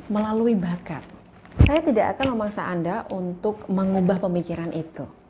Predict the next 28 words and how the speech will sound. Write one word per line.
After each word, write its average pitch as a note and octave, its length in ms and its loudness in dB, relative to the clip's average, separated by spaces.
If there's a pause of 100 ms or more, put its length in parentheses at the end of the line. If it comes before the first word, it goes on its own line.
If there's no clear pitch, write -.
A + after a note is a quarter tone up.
(220)
Tapi F#3 240 2
di F#3+ 80 4
sini G3 480 0
saya G3 320 -6
akan E3+ 240 -8
sharing G#3+ 480 -4
tiga C#4+ 400 -2
pendapat G#3 560 -6
saya F3+ 560 -6 (320)
yang A3+ 160 2
insya G#3+ 320 0
Allah G#3+ 240 0
bisa F#3+ 480 -2 (320)
kalian G#3 480 -2
jadikan F3+ 560 -2
referensi A#3 720 -2 (320)
bahwa F3 560 0
mengenali F3+ 720 -2
dan G3+ 240 4
juga - 320 -4
mengembangkan A#3+ 720 2
bakat A3 560 -6
tidak E3+ 320 -6
ada C#3+ 80 -10
salahnya. E3 720 -4 (320)
Justru A3+ 560 2 (240)
itu G3 240 -2
sangat F3 320 -8